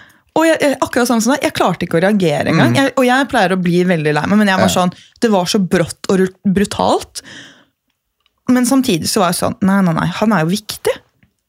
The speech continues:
Speaker 2: Han, han, er, han
Speaker 1: Han er
Speaker 2: var jo
Speaker 1: viktig,
Speaker 2: det.
Speaker 1: han
Speaker 2: Det,
Speaker 1: er
Speaker 2: det virket jo
Speaker 1: viktig.
Speaker 2: som at han skulle være liksom den nye duden på skolen, eller liksom, la oss, vi tar vare på deg, du er en homie, og ga han en søt backstory,
Speaker 1: Ja.
Speaker 2: og bare sånn,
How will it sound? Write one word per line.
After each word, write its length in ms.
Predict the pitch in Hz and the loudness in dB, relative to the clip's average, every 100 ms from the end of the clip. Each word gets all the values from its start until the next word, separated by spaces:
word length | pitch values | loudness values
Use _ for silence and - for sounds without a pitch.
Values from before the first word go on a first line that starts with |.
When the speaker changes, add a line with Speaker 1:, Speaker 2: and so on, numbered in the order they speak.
| - | -6
Speaker 2:
Han, 160 | 160 | -2
han, 140 | 165 160 | 0 0
er, 80 | 123 | 0
han 100 | 147 | 0
Speaker 1:
Han 60 | |
er 100 | 349 | 2
Speaker 2:
var 80 | - | 4
jo 80 | 254 | 4
Speaker 1:
viktig, 140 | 196 | 2
Speaker 2:
det. 140 | 165 175 | 2 2
Speaker 1:
han 80 | 269 | 4
Speaker 2:
Det, 80 | 254 | 4
Speaker 1:
er 80 | |
Speaker 2:
det 40 | - | 2
virket 180 | 113 - | 0 0
jo 60 | 196 | 2
Speaker 1:
viktig. 80 | |
Speaker 2:
som 160 | 156 117 | 2 0
at 140 | 107 117 | -2 -4
han 100 | 107 | -2
skulle 220 | 127 117 | -2 0
være 240 | 107 98 | 0 0
liksom 240 | 101 - 101 | -2 -4 -2
den 140 | 110 | -2
nye 160 | 110 98 | -2 -2
duden 440 | 104 90 90 92 92 90 | -4 -4 -2 -2 0 -2
på 100 | 87 | -4
skolen, 340 | - 104 92 | -4 -2 -2
eller 220 | 95 95 92 | -2 -2 -2
liksom, 300 | 98 92 90 - - - _ _ _ - | -2 -2 -4 -10 -20 -20 _ _ _ -6
la 140 | 117 113 | -4 -4
oss, 80 | - | -4
vi 220 | 117 120 | -4 -4
tar 140 | 143 | -2
vare 160 | 143 117 | -2 -2
på 80 | 117 | -2
deg, 240 | 123 123 | -2 -2
du 80 | 120 | -2
er 60 | 123 | -2
en 80 | 127 | -2
homie, 560 | 117 113 113 110 107 | -2 -2 -2 -2 -2
og 600 | 107 107 110 107 - - 151 | 0 0 -2 -4 -10 -6 -2
ga 100 | 156 | 0
han 200 | 170 170 | 2 0
en 80 | 165 | 2
søt 260 | 156 151 | 0 0
backstory, 800 | 139 139 - - 139 139 143 147 | -4 -6 -4 0 0 2 4 4
Speaker 1:
Ja. 400 | - - - - | 4 4 4 4
Speaker 2:
og 160 | - 240 | 4 2
bare 160 | 151 | 2
sånn, 300 | 165 147 147 | 0 0 -2